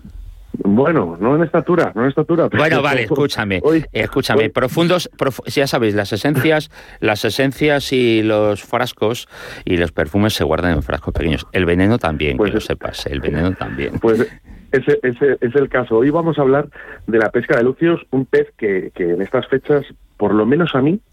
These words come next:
Speaker 1: me tiene desconcertado. A la hora de pescarlo, ya que es muy, muy esquivo, o, o es bastante esquivo en muchas ocasiones,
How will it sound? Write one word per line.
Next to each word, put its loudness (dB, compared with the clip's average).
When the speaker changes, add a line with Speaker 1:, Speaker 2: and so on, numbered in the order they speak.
Speaker 1:
me 0
tiene 2
desconcertado. -2
A -2
la 4
hora 4
de 0
pescarlo, 0
ya 0
que 0
es -4
muy, 0
muy 4
esquivo, 0
o, -2
o 2
es -4
bastante -2
esquivo 2
en 2
muchas 0
ocasiones, -2